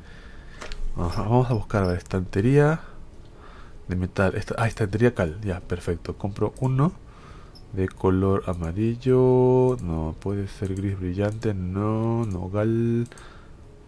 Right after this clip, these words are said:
negro, no. Yo creo que le voy a pon-, poner uno amarillito, ¿ya? Para que se vea bonito, ya. Ahí está, listo. Vamos a poner un estante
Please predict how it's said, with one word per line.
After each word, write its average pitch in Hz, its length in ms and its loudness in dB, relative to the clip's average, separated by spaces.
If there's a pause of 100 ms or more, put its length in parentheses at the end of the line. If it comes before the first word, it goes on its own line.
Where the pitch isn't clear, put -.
(120)
negro, 117 640 2
no. 113 400 -2
Yo 127 140 -4
creo 135 220 -2
que 131 120 -10
le 120 80 0
voy 107 100 2
a 113 80 0
pon-, 104 240 -4 (180)
poner 98 240 -2
uno 110 140 -2
amarillito, 92 580 -2
¿ya? 117 160 2 (680)
Para - 100 -8
que 92 80 -6
se 92 80 -4
vea 95 100 2
bonito, 87 360 -2 (140)
ya. 80 160 -6 (840)
Ahí 87 120 -4
está, 80 340 -10 (260)
listo. 85 420 -8
Vamos 87 220 -6
a - 40 -4
poner 82 400 -6
un 113 360 -2 (300)
estante 104 880 -2